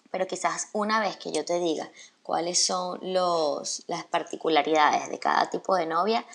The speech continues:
pues se te haga mucho más fácil y no te, este, llenes la carpeta de millones de, de fotos que igual sientes que no llegan como a, a algo puntual. Pues bien,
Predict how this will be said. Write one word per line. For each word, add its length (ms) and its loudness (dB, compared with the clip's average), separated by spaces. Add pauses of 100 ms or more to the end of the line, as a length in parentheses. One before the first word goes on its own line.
(300)
pues 300 2
se 260 -6
te 80 0
haga 180 4
mucho 280 -2
más 200 -2
fácil 460 0
y 160 -4
no 180 -4
te, 200 -6
este, 480 0 (300)
llenes 580 2
la 100 2
carpeta 480 4
de 220 2
millones 520 -2
de, 300 2
de 120 -2
fotos 400 2
que 120 -6
igual 260 0
sientes 400 -6
que 120 -6
no 120 -6
llegan 380 -2 (280)
como 400 -2
a, 440 4 (180)
a 160 8
algo 640 -2
puntual. 480 -2 (2250)
Pues 180 8
bien, 220 6